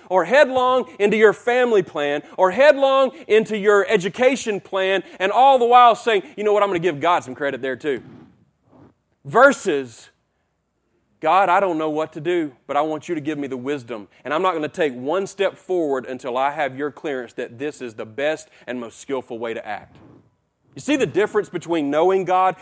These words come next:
and acknowledging God in your life? He's calling us to know Him, to intimately know Him in all of our ways. And what the incentive here is that He will make straight your paths.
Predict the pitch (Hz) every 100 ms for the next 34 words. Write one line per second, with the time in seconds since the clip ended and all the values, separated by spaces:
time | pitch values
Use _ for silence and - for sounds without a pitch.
0 | - 151 139 123 131 156 151 160 151 156
1 | 160 160 160 160 165 160 _ _ _ _
2 | _ _ _ - 165 208 226 202 180 -
3 | 190 156 151 180 196 165 147 107 - _
4 | - 175 190 196 202 196 180 165 160 165
5 | 147 135 113 - 156 165 143 147 147 131
6 | 127 123 123 120 101 98 - _ 151 185
7 | 226 - 156 165 - 226 214 156 165 151
8 | 127 135 160 135 123 120 139 180 196 _
9 | _ - - 165 165 160 - _ - 135
10 | 139 127 123 117 98 143 - -